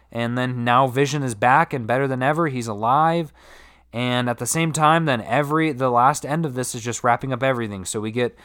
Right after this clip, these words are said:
clean breaks for absolutely everyone. So, uh, and I'm not gonna spoil it because,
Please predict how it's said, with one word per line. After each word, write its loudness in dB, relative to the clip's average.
clean 0
breaks 0
for -4
absolutely 0
everyone. -4
So, -2
uh, 0
and -2
I'm -2
not 2
gonna -2
spoil -2
it -4
because, -6